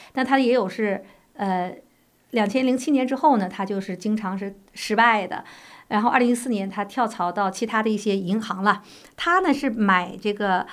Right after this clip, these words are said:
S O F二的期货，他预计呢美国经济呢年底将，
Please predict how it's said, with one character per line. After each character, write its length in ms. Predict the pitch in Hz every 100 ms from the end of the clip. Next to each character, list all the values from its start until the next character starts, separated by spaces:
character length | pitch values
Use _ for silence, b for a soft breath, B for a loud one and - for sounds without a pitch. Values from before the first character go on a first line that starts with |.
| B
S 400 | - 226 240 - -
O 380 | 240 240 247 240
F 320 | 214 220 220 -
二 200 | 277 233
的 80 | 190
期 360 | 190 - 262
货， 420 | 262 - 302 - -
他 220 | - 220
预 260 | 220 277 214
计 220 | - 233
呢 160 | 202
美 160 | 180 175
国 160 | 175 180
经 220 | 214 220
济 100 | 220
呢 80 | 180
年 400 | 180 180 190 240
底 140 | 208
将， 360 | - 190 180